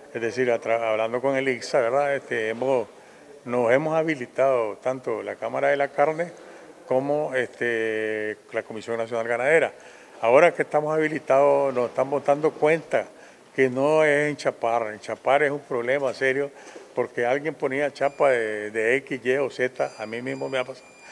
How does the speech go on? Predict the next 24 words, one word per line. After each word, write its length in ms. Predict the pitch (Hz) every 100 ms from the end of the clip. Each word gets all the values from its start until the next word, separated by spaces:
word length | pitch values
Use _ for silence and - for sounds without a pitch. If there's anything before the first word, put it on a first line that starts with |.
| - -
pasado 340 | 139 135 143 139
y 40 |
a 40 |
muchos 300 | 127 131 139
productores 680 | 131 143 135 135 135 131 143 - - -
que 100 | -
cuando 240 | 123 123 117
te 60 |
traes 280 | 107 113 117
tu 120 | 151
ganado 340 | 143 131 139 139
te 100 | 127
aparece 460 | 123 113 120 139
en 100 | 131
la 100 | 123
finca 400 | 110 131 123 139 123 - - -
que 100 | 131
chapa-, 440 | 131 120 127 127
enchapaste 580 | 123 - 123 120 131 -
de, 480 | 151 135 123 117 107 - - - -
de 260 | 120 123
X 160 | 135 143
persona. 1300 | 139 113 123 143 151 143 131 120 113 110 110 110 113
Incluso, 560 | 113 - 143 139 147